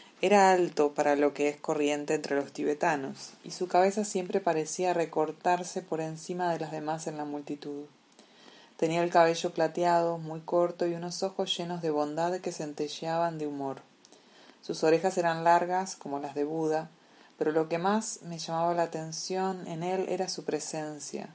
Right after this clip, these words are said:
Su mirada y su porte revelaban que era un hombre sabio y santo. Su voz era bien modulada, grave y cautivadora. Cuando enseñaba,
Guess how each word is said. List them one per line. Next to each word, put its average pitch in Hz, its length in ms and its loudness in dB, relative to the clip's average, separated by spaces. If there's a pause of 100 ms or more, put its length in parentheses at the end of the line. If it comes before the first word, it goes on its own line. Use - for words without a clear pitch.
(580)
Su - 180 -6
mirada 170 460 4
y 180 60 0
su 170 180 -4
porte 185 460 0
revelaban 160 720 0
que 160 180 -4
era 165 120 -4
un 165 120 -6
hombre 165 280 -4
sabio 175 420 0
y 170 60 -4
santo. 143 600 -8 (640)
Su - 220 -4
voz 170 480 2
era 165 180 2
bien 151 220 -4
modulada, 151 640 -2
grave 156 380 0
y - 20 -10
cautivadora. 147 840 -4 (1120)
Cuando 160 240 -2
enseñaba, 185 680 0